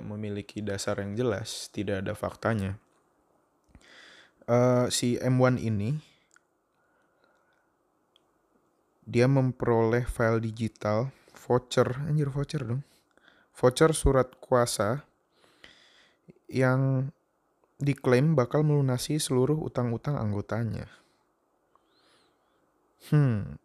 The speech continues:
ya ini. Ini memiliki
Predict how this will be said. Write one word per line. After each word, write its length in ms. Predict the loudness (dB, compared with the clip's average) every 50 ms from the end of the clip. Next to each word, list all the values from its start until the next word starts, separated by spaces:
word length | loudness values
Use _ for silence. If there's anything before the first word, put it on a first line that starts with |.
| _ _ _ _ _ _ _ _ _ _ _ -4
ya 160 | -2 0 0
ini. 320 | 2 2 0 0 -2 -4 -10 _ _ _ _ _ _ _ _ _ _ _ _ _ _ _
Ini 240 | -6 -2 -2 0 0
memiliki 960 | 0 0 2 2 2 2 2 0 -2 -4 _ -4 -2 -2 0 0 -2 -4 -6